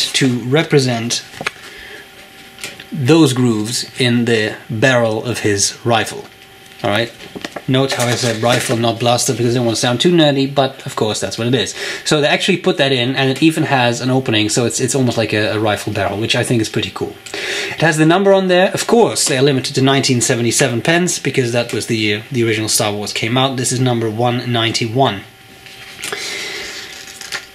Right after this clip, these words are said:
The cap is modeled after the T-shaped visor of Boba Fett's helmet. I will show you this card again, how very useful. So you can see that in his helmet, you have that T shape. You also have that T shape here with the,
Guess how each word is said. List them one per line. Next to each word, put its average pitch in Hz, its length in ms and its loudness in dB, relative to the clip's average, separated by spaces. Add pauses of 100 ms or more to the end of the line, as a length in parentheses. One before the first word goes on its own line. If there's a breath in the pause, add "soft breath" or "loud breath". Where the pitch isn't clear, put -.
(680)
The 175 80 4
cap 156 360 -2 (300)
is 147 320 0
modeled 139 400 2
after 120 440 -2
the 117 140 2
T-shaped 139 640 2
visor 117 640 0 (220)
of 113 240 -2
Boba 107 320 -2
Fett's 143 240 2
helmet. 190 580 2
I 113 100 -4
will 113 100 -2
show 117 160 0
you 107 100 0
this 113 160 -2
card 120 200 0
again, 135 220 4
how 123 140 0
very 117 200 0
useful. 117 440 0
So - 160 -2
you 113 100 0
can 113 120 0
see 175 180 4
that 135 180 2
in 123 60 -2
his 120 160 0
helmet, 143 420 2
you 127 120 -2
have 120 200 0
that 110 220 -2
T 131 160 2
shape. 113 300 2 (540 loud breath)
You 170 100 2
also 143 260 4
have 117 160 0
that 110 120 -2
T 120 160 2
shape 107 280 0
here 120 240 2
with 113 240 -2
the, 107 280 0